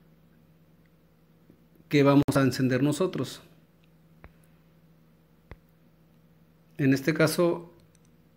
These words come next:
eh, si ustedes se pueden dar, aquí les va a aparecer un, una opción donde ustedes van a tener que registrar su dispositivo y aquí en la contraseña,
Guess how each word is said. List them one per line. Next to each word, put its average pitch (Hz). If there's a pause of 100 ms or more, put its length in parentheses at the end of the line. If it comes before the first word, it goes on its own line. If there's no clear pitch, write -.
(100)
eh, 131 (420)
si -
ustedes 151
se 165
pueden 165
dar, 156
aquí 196
les 160
va 143
a 151
aparecer 151
un, 151
una 156
opción 151 (460)
donde 131
ustedes 143
van 151
a 151
tener 147
que 135
registrar 127
su 151
dispositivo 160 (480)
y 202
aquí 160
en 156
la 151
contraseña, 147